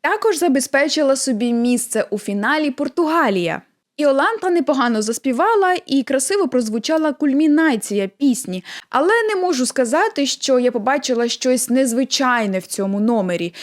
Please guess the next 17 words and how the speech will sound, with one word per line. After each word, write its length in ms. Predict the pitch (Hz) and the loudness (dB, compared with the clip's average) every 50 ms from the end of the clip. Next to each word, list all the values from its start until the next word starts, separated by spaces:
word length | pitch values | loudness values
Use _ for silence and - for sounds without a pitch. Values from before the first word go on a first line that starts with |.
| - - - - | -16 -16 -16 -14
Хоча, 340 | - - 285 285 262 - 403 523 640 587 370 | -6 -2 -2 0 2 2 0 2 2 2 2
можливо, 560 | 247 233 220 233 262 349 427 415 381 359 302 - | 2 2 2 2 2 2 2 2 2 0 0 -2
у 40 | 240 | -2
фіналі 560 | - - 214 208 196 196 202 277 339 349 330 | -4 -2 -2 -2 0 0 0 0 2 0 0
це 180 | - - 254 | -2 -2 -4
зміниться. 640 | 226 202 208 185 180 170 165 156 - - - - 175 - - | -2 -2 -2 -2 -2 -4 -6 -6 -8 -8 -10 -12 -12 -8 -4
Вітаю 340 | 220 269 - 381 427 453 415 | -4 -2 0 2 2 2 2
Люксембург 720 | 330 381 - - - 381 339 330 269 311 381 494 523 - | 2 2 0 -2 -2 -2 -2 -2 0 0 2 2 0 0
з 60 | - | -4
поверненням 760 | - - 277 240 220 285 302 285 240 247 240 233 233 226 220 | -4 -2 -2 0 0 0 0 0 0 0 -2 -2 -2 -2 -2
на 120 | 220 226 233 | -2 -4 -4
сцену 360 | - - - 269 233 226 220 | -6 -4 -2 -2 0 0 0
Євробачення 640 | 220 226 220 247 233 330 427 427 - 392 381 381 359 - | 0 0 0 0 0 0 0 -2 -2 -4 -4 -4 -4 -4
і 120 | - 494 - | -2 -2 -2
потраплянням 760 | - 311 - - 233 208 - 226 208 208 254 311 320 320 311 | -2 -2 -2 -2 -2 -2 -2 0 0 0 0 0 0 0 0
до 100 | 262 254 | 0 0
фіналу. 540 | 254 - 311 285 302 381 427 415 311 196 160 | 0 0 0 0 2 2 2 2 0 0 -2